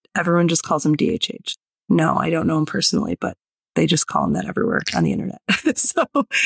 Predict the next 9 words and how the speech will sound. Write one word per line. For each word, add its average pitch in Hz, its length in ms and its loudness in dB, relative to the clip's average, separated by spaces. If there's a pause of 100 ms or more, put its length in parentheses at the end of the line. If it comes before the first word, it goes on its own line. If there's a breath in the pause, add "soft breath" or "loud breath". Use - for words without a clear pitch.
(160 loud breath)
that's 247 180 0
his 247 200 2
Twitter 156 380 -2
handle. 143 320 -2 (120)
So 175 240 -2 (500)
you're 214 220 2
going 220 180 4
to 240 80 4
see 160 460 0